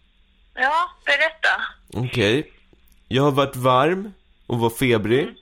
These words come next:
Speaker 1: Mm. Mm.
Speaker 2: Jag har haft rinn i näsa.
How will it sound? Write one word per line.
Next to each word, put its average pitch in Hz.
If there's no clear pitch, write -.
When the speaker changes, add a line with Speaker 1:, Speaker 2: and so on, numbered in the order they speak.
Speaker 1:
Mm. 226
Mm. 254
Speaker 2:
Jag 123
har 131
haft 127
rinn 127
i 117
näsa. 113